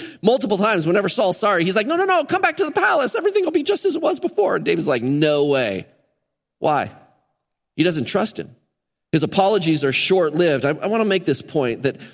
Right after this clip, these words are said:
if you're considering forgiving somebody, point number six is this. Grace doesn't have to be gullible. Listen, if you're in the throes of trying to forgive somebody, we did a whole series on trust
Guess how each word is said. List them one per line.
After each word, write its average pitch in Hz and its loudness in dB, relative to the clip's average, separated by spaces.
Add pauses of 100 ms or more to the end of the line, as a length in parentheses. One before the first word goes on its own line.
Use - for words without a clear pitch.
(180)
if 147 0
you're 160 0
considering 165 0
forgiving 139 0
somebody, 120 -2
point 170 -2
number 127 0
six - -4
is 117 -4
this. 139 0 (260)
Grace 214 0
doesn't 156 0
have 160 -2
to 156 -2
be 120 0
gullible. 101 -4 (1600)
Listen, - 0 (320)
if 151 0
you're 185 4
in 165 2
the 131 2
throes 147 0
of 107 -10
trying 135 0
to 110 -6
forgive 117 0
somebody, 135 0
we 143 2
did 156 0
a 113 -4
whole 143 0
series 127 -2
on 95 -6
trust - -6